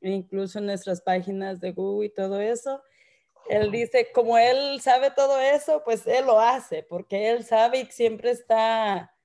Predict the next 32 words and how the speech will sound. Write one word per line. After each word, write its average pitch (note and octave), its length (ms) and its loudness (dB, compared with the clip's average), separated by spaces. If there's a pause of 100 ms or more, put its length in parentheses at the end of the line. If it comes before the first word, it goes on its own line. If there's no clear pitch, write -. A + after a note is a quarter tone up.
(200)
como B3+ 200 -2
emprendedores, B3+ 760 0
¿verdad? G#3+ 320 2
Siempre B3 240 -10
estamos B3 320 -6
aprendiendo, A#3 640 -2
siempre A#3 260 -8
estamos A#3 340 -8
estudiando. A3 520 0
Ahorita, A3+ 340 -4
si A#3 140 -10
ves, G#3+ 260 -4
estoy A3 220 -6
aquí A3 220 -2
en A3+ 80 -8
mi G#3 120 -12
casa. A#3 500 -2 (480)
Tenemos G#3 440 -6
aquí G#3+ 520 -8
la F#3 240 -2
oficina G3 520 -6
donde G3+ 500 -2
estamos G#3 460 -6
trabajando, G3 540 -4
si A3 120 -16
no G3+ 80 -8
estamos G3+ 380 -10
en G3+ 80 -8
la G3 80 -8
oficina G3+ 540 -10
o G3+ 100 -10
estudiando. G#3+ 800 -10